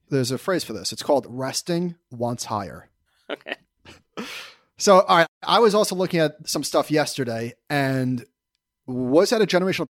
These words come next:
Speaker 1: buying opportunity? Like, in other words, will we never see those levels again? Here's how much we need to fall in each index. I think the S and P needs to fall forty-five percent to get back to those levels. So,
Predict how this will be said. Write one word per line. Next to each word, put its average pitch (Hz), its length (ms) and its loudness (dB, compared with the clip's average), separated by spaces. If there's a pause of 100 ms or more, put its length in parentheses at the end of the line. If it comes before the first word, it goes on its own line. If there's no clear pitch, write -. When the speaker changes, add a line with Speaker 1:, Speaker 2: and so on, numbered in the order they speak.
(100)
Speaker 1:
buying 143 280 4
opportunity? 117 640 0
Like, 156 160 4
in 151 80 6
other 196 100 6
words, 131 260 2
will 143 140 2
we 175 140 4
never 160 320 2
see 156 160 0
those 143 180 2
levels 127 240 0
again? 139 280 2
Here's 185 420 2
how 165 160 -2
much 165 200 -2
we 147 60 -4
need 143 140 -4
to - 80 -18
fall 127 280 -2
in 127 100 -4
each 131 200 -6
index. 113 340 -6 (480)
I 160 60 0
think 165 140 4
the 160 100 4
S 180 140 2
and 180 100 -10
P 180 160 -2
needs 175 200 -4
to 147 60 -6
fall 143 200 -2
forty-five 139 500 -2
percent 131 300 -4
to - 40 -10
get 131 80 -4
back 131 140 -8
to - 60 -14
those 135 160 -4
levels. 135 260 -2
So, 156 320 4